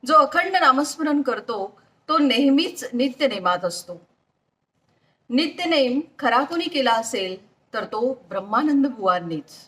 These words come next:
आपल्याला सदा नामात कसे राहता येईल, याचा आपण विचार करावा.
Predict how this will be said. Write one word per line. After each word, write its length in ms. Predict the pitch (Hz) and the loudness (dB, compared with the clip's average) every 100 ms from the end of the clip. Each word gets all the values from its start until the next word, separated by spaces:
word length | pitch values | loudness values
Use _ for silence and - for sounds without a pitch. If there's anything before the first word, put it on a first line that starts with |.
| _ _ _ _ _ _ _ _ - | _ _ _ _ _ _ _ _ 0
आपल्याला 500 | 262 311 349 339 339 | 0 2 0 0 -2
सदा 380 | - 247 240 302 | -2 0 2 2
नामात 260 | 320 311 320 | 2 0 0
कसे 260 | 269 277 320 | -2 -2 -4
राहता 360 | 349 285 254 214 | -4 -4 0 0
येईल, 400 | 208 190 185 - - | 0 -4 -8 -14 -8
याचा 280 | 196 190 220 | -4 -2 0
आपण 240 | 214 226 214 | 0 -2 -10
विचार 340 | 180 180 175 | -6 -6 -4
करावा. 360 | 175 165 165 | -2 -2 -2